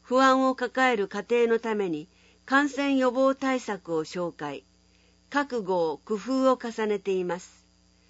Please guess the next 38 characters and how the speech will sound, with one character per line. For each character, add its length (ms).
こ 100
れ 120
ま 140
で 80
発 260
行 200
し 80
た 140
ピ 240
ー 40
テ 120
ィ 160
ー 80
エ 20
ー 40
新 360
聞、 240
大 240
向 320
は、 220
本 260
校 240
の 180
ホ 220
ー 20
ム 160
ペ 260
ー 40
ジ 140
に 100
も 160
掲 220
載 280
し 60
て 160
い 100
ま 140
す。 240